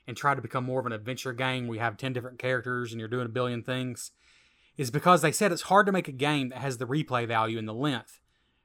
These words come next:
that gamers expect today when you're moving as fast as Sonic does. I think this game accomplishes it because these levels are really big, but they don't feel like a maze.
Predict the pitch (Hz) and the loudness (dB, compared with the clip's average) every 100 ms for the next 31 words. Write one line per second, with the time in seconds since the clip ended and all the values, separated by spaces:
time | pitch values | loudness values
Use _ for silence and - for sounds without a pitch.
0 | _ 123 123 120 147 131 120 - - 135 | _ -2 0 2 2 0 -4 -8 -2 -2
1 | - 120 107 107 120 123 127 151 139 113 | -2 -4 -2 -4 -4 -4 4 4 4 0
2 | 107 - 131 - 113 - 127 110 104 98 | -4 0 0 0 -4 0 0 -2 -10 -12
3 | 95 - - _ _ _ _ _ - 170 | -12 -16 -20 _ _ _ _ _ 2 4
4 | 170 226 220 180 151 - - 180 120 117 | 6 4 2 2 2 2 4 4 0 -6
5 | 110 120 135 151 160 127 185 165 120 107 | -8 -4 0 2 2 4 4 4 0 -6
6 | - _ _ _ _ _ - 147 165 156 | -12 _ _ _ _ _ 2 4 6 4
7 | 120 143 180 190 165 143 160 165 165 - | 2 4 4 4 -2 -4 2 2 2 0
8 | 165 135 120 117 131 98 92 - | 2 4 0 0 0 -2 -8 -14